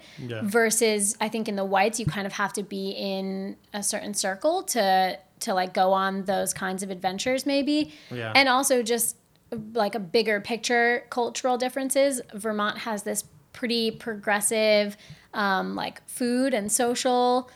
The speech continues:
Speaker 2: culture, and I think New Hampshire is definitely getting there. There's a lot of, like, small
Speaker 1: Mm.
Speaker 2: businesses cropping up that are doing interesting things and supporting farms and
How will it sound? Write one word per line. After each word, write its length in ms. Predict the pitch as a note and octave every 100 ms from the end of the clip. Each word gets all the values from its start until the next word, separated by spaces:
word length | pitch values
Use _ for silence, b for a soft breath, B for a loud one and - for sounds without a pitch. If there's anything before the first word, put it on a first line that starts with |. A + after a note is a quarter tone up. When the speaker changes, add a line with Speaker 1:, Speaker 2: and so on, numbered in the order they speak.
| B B -
Speaker 2:
culture, 540 | F3+ - - D4+ - G#3+
and 240 | G#3 G3+
I 120 | G#3
think 260 | G#3 A#3 A3+
New 120 | B3
Hampshire 340 | A3+ A3 A#3
is 140 | G3+ F#3
definitely 600 | F3+ G#3+ G3+ G#3 G3+ G3
getting 360 | F#3+ F#3+ A3+ C4+
there. 240 | D4+ F4
There's 160 | A#3 G#3+
a 60 |
lot 340 | G3 G3 F#3+ G3+
of, 200 | A3+ A3
like, 160 | G#3 -
small 240 | G#3+ G3+
Speaker 1:
Mm. 40 |
Speaker 2:
businesses 400 | - - A3+ A#3+ A#3+
cropping 420 | A#3 A3+ A#3+ A#3
up 220 | C4 -
that 100 | G3+
are 100 | G3
doing 300 | F#3 G3 G3
interesting 380 | G3 A3+ B3+ B3+
things 340 | D4+ C#4+ G#3+
and 100 | G3
supporting 460 | G#3 G3+ G3 G#3+ A#3
farms 540 | C#4+ C#4+ B3+ G#3 G3
and 260 | F#3+ F#3+